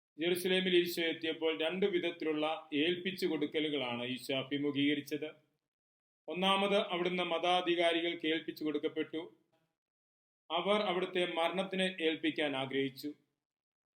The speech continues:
തുടർന്ന് അവിടുന്ന് രാഷ്ട്രാധികാരികൾക്ക്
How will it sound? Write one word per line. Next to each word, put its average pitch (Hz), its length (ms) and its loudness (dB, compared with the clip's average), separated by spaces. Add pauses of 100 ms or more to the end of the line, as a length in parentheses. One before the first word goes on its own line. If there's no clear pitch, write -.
(300)
തുടർന്ന് 202 360 4
അവിടുന്ന് 185 400 2
രാഷ്ട്രാധികാരികൾക്ക് 175 1500 0